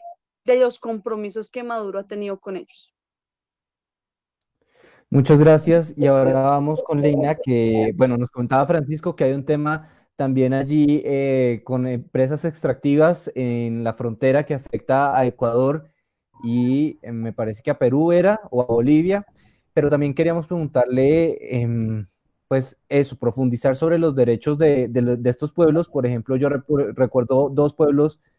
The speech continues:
Speaker 2: o un pueblo en concreto que está siendo afectado en este momento, que es el pueblo Guayú, que es binacional, y que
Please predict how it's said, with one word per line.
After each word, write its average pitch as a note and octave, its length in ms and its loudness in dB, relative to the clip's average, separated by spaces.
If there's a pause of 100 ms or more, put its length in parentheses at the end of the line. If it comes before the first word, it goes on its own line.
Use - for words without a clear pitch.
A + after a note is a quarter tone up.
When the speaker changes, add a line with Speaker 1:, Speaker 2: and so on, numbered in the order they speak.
Speaker 2:
o B2+ 120 2
un C#3 160 2
pueblo D#3+ 260 2
en D#3 60 -8
concreto C3+ 400 -6
que D#3 80 -2
está C3 140 -4
siendo C3+ 220 -2
afectado C3 380 0
en C3 80 -4
este C3 120 -10
momento, D3 380 -4
que - 80 -6
es C3 80 -6
el B2+ 80 -8
pueblo C#3 260 0
Guayú, C#3 340 0
que - 120 -18
es A#2 40 -12
binacional, C3+ 600 -6 (320)
y C3+ 60 -14
que A#2+ 360 -2